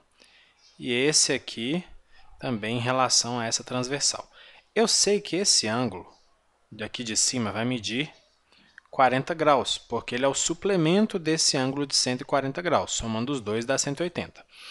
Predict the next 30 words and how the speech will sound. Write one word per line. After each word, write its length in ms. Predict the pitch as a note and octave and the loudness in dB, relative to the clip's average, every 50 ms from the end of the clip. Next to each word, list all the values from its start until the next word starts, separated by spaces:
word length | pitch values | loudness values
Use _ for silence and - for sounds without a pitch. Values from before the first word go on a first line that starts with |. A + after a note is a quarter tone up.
| - - - - - - - _ - | -18 -18 -18 -18 -20 -20 -20 _ 0
Mas 300 | D#3+ F#3 G#3+ F#3+ D#3+ F3 | 4 4 6 6 6 4
esse 340 | A3 A#3+ G#3+ - - - | 4 4 4 4 4 4
ângulo 400 | F#3+ E3 C3+ B2 A2+ G#2 G#2 - - - | 4 4 4 2 2 0 -4 -8 -10 -10
e 200 | - C3+ B2+ C3 | -6 -6 -4 -2
esse 260 | D3 D#3 - - B2 | -2 -2 -2 -4 -4
de 100 | G#2 G2+ | -6 -8
cá, 400 | - - - C#3+ C#3+ A#2 G#2+ - - - - - - - _ _ _ | -6 2 4 6 6 6 4 0 -10 -20 -20 -20 -20 -20 _ _ _
eles 280 | - E3+ F3 E3+ E3+ D#3+ | 0 2 2 4 4 6
são 440 | - - - - E3 E3 E3+ E3+ - - _ - | 6 8 8 8 8 6 4 2 0 -4 _ 6
alternos 720 | - F3+ E3 - - - D#3+ E3+ F3 F3 E3+ E3 D3 D3+ | 6 6 6 6 2 2 2 4 4 4 4 4 4 4
internos, 720 | F3 G3 - - - E3 D#3 D3 C#3 A2+ G2+ - - - - | 2 2 2 2 2 2 4 4 2 0 0 -2 -4 -4 -4
né? 400 | A2 A2 B2 D3+ E3 D#3 C#3 C#3 | -2 -2 0 0 0 0 -2 -4
Eu 60 | - | -10
tenho 260 | A2 - - B2+ B2 A#2+ | -8 -4 -2 -2 -2 -2
duas 240 | A#2 C3 C#3 C3 | 0 0 0 0
retas 280 | A2+ A2 A2+ - - - | 0 -2 -2 -2 -4 -4
paralelas, 580 | - - B2+ C#3 D3+ C#3+ C#3 D#3 F3 E3+ C#3+ A#2+ | -2 0 2 2 4 4 4 4 2 2 0 0
uma 140 | A#2+ A#2+ | 0 0
transversal. 800 | A#2 - - A2 G#2+ A#2 C3+ C#3 - - - B2+ A#2+ C3+ F3+ F#3+ - - - - - - - - - - _ - - - - | -2 -2 -6 -6 -4 -4 -4 0 0 2 2 4 2 2 2 0 -4 -10 -18 -18 -16 -18 -18 -20 -20 -20 _ -20 -18 -4 2
Ângulos 340 | F3+ F#3 F#3+ F#3+ F#3 D#3+ D3 | 4 6 6 6 6 8 8
alternos 540 | E3 D#3 D3+ - - A#2+ A2+ A#2 A#2 A2+ | 6 6 6 4 0 0 0 0 -2 -2
internos 640 | B2 C#3 D3 - - B2+ C3 D3 D3+ - - - - - - - - _ _ | -2 -4 -2 -2 0 0 0 0 0 -2 -2 -4 -6 -12 -20 -20 -20 _ _
são 240 | - - - D3+ D3+ | -2 0 0 0 2
congruentes, 720 | D3+ D#3 D3+ C#3+ D3+ D#3+ D#3 D3+ D#3 D#3 - - G#2 G2 | 2 2 2 4 4 4 4 4 4 4 2 -2 -2 -4
então 280 | A#2 A#2 - - C3 C3 | -4 -4 -2 -2 -2 -2
ele 100 | C3 C3+ | -2 -4
também 420 | - - D#3 D3+ B2 B2 C3+ D3 | -2 -2 0 0 2 2 0 2
mede 320 | D3+ C3+ A#2 A2+ A2+ - | 2 2 0 0 -2 -4
quarenta 360 | - - C#3 C3 B2+ C3 - D#3+ | -4 -2 0 0 0 -2 -4 -4
graus. 400 | D3+ - - - - - - | -4 -4 -4 -6 -8 -10 -12